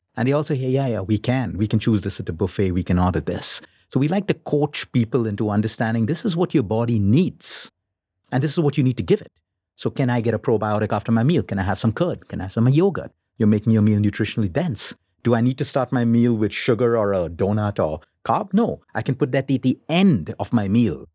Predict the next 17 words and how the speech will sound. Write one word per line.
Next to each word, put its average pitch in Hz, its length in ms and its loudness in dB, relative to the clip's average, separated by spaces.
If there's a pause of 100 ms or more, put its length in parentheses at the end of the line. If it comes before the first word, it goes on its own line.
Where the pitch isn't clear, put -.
(180)
So - 140 0
I 120 40 2
have 127 140 -2
a 120 40 0
flow 139 440 2
because 98 240 -8
the 98 80 -2
body 123 240 0
works 113 340 -4
on 107 160 0
anatomy, 104 380 0
on 95 100 -4
a - 40 -6
particular 113 420 -2
flow 110 420 0
of 104 80 0
food. 156 420 -4